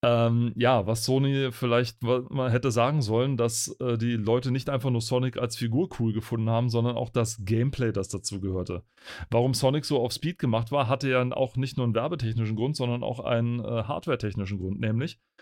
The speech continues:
man wollte zeigen, was das neue Mega Drive kann. Und das neue Mega Drive war ja, äh, ist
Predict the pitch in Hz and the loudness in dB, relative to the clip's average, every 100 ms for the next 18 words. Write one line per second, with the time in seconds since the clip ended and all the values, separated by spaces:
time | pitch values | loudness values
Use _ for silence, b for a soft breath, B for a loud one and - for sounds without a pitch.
0 | b 117 113 123 147 147 123 113 135 120 | b 0 2 2 2 0 2 2 2 0
1 | 113 123 117 110 113 117 113 110 107 113 | 0 -4 -2 0 2 2 2 0 2 0
2 | 113 - 135 98 78 - b b 110 113 | 0 -2 -2 -2 -4 -14 b b -2 0
3 | 117 113 107 113 135 135 135 110 101 113 | 2 2 2 0 2 2 0 -2 2 4
4 | 123 127 123 - - 123 113 113 120 - | 4 0 -6 -10 -2 0 0 -2 -6 -8